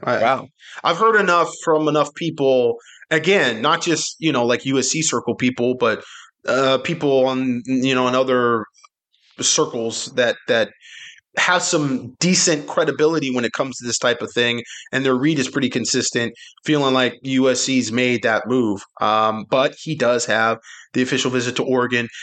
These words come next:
Speaker 1: and I don't know if it's enough of a move. You know, he did shut it down immediately. And again, <laughs> if silent verbals don't mean nothing,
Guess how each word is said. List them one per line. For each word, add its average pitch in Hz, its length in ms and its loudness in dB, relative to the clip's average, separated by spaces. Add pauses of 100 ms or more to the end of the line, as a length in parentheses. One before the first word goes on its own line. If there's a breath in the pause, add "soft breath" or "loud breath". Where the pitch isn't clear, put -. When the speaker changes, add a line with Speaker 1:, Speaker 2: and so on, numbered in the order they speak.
(120 loud breath)
Speaker 1:
and 151 120 2
I 156 80 4
don't 156 280 0
know 151 240 2
if 135 100 -2
it's 139 240 -4
enough 143 540 0
of 113 160 0
a 113 40 0
move. 107 380 0
You 127 100 -2
know, 120 140 2
he 120 100 -2
did 151 200 -2
shut 156 180 0
it - 80 -6
down 151 200 0
immediately. 104 420 -6 (160)
And 110 380 0 (300 loud breath)
again, 127 360 0 (400)
<laughs> - 400 -20
if - 360 -6
silent 135 360 0
verbals 139 260 0
don't 123 200 -2
mean 117 140 -6
nothing, 117 300 -2